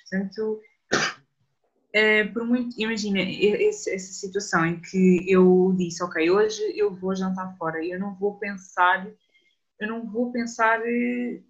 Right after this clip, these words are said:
em calorias, em contagens, em nada." Eu, eu cheguei a, a um ponto em que eu estava mesmo muito estressada, não só pelo, pronto, por estar em déficit e não sei, não sei o quê, mas também devido à, à,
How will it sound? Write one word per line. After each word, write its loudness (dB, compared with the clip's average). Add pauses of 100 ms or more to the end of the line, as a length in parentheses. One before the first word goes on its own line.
(440)
em -6
calorias, -2
em -4
contagens, -2
em 0
nada." -2 (760)
Eu, 2
eu 2
cheguei 4
a, 0
a 2
um 6
ponto 0
em -2
que -6
eu 0
estava 6
mesmo 0 (240)
muito 2
estressada, -2
não 0
só 0
pelo, -2 (400)
pronto, -4
por -8
estar -6
em -8
déficit -8
e -8
não -8
sei, -8
não -4
sei -12
o -16
quê, -14 (260)
mas -6
também 0
devido -6
à, 0
à, 0